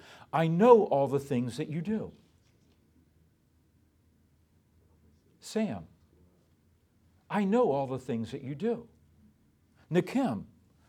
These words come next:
"I know all the things that you do." Aaron, "I know all the things that you do."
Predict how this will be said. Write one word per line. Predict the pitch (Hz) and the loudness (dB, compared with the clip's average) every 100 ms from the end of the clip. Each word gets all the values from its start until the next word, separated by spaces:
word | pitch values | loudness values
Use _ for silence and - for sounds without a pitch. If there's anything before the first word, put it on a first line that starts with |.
| _ - | _ -8
"I | - 196 | 0 2
know | 185 254 143 | 6 6 6
all | - 151 | 2 -2
the | 139 | -2
things | 135 135 120 | -2 -4 -4
that | 131 131 | -6 -8
you | 135 | -10
do." | 139 247 226 - _ _ _ _ _ _ _ _ _ _ _ | -6 -4 -4 -10 _ _ _ _ _ _ _ _ _ _ _
Aaron, | 202 254 226 123 - - _ _ _ _ _ _ 151 | 4 6 6 2 -4 -16 _ _ _ _ _ _ 0
"I | 180 | 2
know | 170 247 202 | 6 8 6
all | 139 147 | 6 0
the | 147 143 | 0 -2
things | 143 127 117 | -4 -6 -8
that | 160 | -10
you | 143 | -8
do." | 160 254 214 110 | -2 0 0 -2